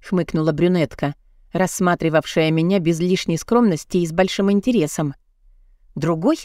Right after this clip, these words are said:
ещё более нахальный взгляд лип ко мне с противоположной стороны, и даже не поворачивая головы, я знала, кому он принадлежит. «Ну, это как посмотреть»,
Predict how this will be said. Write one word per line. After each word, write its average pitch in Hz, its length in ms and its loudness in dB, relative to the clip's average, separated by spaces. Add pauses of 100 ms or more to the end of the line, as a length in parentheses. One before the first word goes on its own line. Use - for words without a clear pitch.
(100)
ещё - 260 0
более 190 380 2
нахальный 160 520 0
взгляд 175 480 -2 (520)
лип 190 380 2
ко 240 160 2
мне 226 220 6
с - 60 -10
противоположной 185 760 0
стороны, 180 600 0 (460)
и 175 120 2
даже 160 280 4
не 156 80 2
поворачивая 165 680 0
головы, 165 420 2 (340)
я 311 220 4
знала, 180 300 4
кому 185 260 2
он 156 160 0
принадлежит. 175 800 0 (880)
«Ну, 127 360 0
это 175 360 4
как 135 340 0
посмотреть», 147 920 0